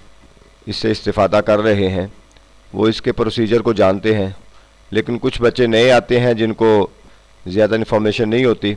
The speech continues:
اس لیے میں یہ ساتواں جو اسسمنٹ ہے، ٹیسٹ ہے، اس کا سولوشن اور اس پر جو ہے ڈسکشن وہ آپ کے سامنے پیش کر رہا ہوں۔ آپ اس کو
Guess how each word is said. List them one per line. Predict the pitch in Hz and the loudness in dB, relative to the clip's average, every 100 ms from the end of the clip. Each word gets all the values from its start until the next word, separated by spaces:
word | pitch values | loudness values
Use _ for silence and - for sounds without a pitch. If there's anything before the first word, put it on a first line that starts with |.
| - - - - _ _ - | -8 -20 -20 -20 _ _ -16
اس | - 123 | -10 -8
لیے | 123 135 131 | -2 0 2
میں | 123 120 120 | 4 4 4
یہ | 120 110 | 2 2
ساتواں | 117 104 - 117 | 2 2 2 0
جو | 110 110 107 98 | 2 2 2 0
اسسمنٹ | 82 - 113 110 113 98 | -4 -4 -4 -2 -2 0
ہے، | 98 98 | 2 2
ٹیسٹ | 104 110 - | 2 0 -2
ہے، | 101 90 - _ - - - - | -4 -6 -8 _ -20 -20 -20 -16
اس | - - | -10 -4
کا | 120 110 | 0 0
سولوشن | 110 110 110 120 110 | 0 -2 0 -2 0
اور | 98 101 101 98 | 0 2 2 2
اس | 87 95 - | -2 -8 -6
پر | - 104 101 92 | 0 2 2 0
جو | 92 | 0
ہے | 92 95 | 2 2
ڈسکشن | 90 - - 113 127 104 82 - - - | 0 -6 -4 -2 0 -2 -6 -14 -20 -4
وہ | 92 | 0
آپ | 95 - | 0 0
کے | |
سامنے | 98 101 101 | -2 0 0
پیش | 95 95 - | -2 -4 -2
کر | 98 | 0
رہا | 101 110 101 | 2 2 0
ہوں۔ | 92 - - - - - - - | -2 -8 -20 -20 -20 -20 -20 -20
آپ | - 95 98 | -2 0 0
اس | 110 - | -2 0
کو | 113 117 113 | 2 4 4